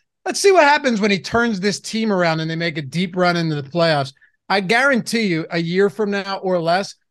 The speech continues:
no one will have a word to say because that's just how the world works. So I'll play by the rules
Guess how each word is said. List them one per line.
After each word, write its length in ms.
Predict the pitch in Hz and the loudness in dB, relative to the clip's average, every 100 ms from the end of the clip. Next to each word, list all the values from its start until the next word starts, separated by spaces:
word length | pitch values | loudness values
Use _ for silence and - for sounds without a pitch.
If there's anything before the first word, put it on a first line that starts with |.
| _ - | _ -8
no 160 | 170 247 | 0 2
one 160 | 262 | 2
will 100 | 240 | 0
have 200 | 202 214 | 0 0
a 40 | 190 | -2
word 360 | 170 190 185 | -4 -4 -6
to 100 | 175 | -8
say 260 | 160 190 170 | -8 -4 -2
because 320 | 151 143 170 | -4 -8 -4
that's 260 | 175 202 - | -2 -2 -2
just 240 | 208 - | -4 -2
how 160 | 190 175 | 0 0
the 120 | 165 | 0
world 360 | 151 160 151 135 | -2 -2 -2 -4
works. 440 | 151 139 - - _ _ | -4 -4 -8 -20 _ _
So 360 | - 190 180 - 185 | -2 2 2 2 2
I'll 180 | 220 | 2
play 240 | - 240 240 | 4 2 4
by 200 | 214 214 | 4 2
the 100 | 196 | 2
rules 480 | 180 202 202 190 | 2 2 2 -2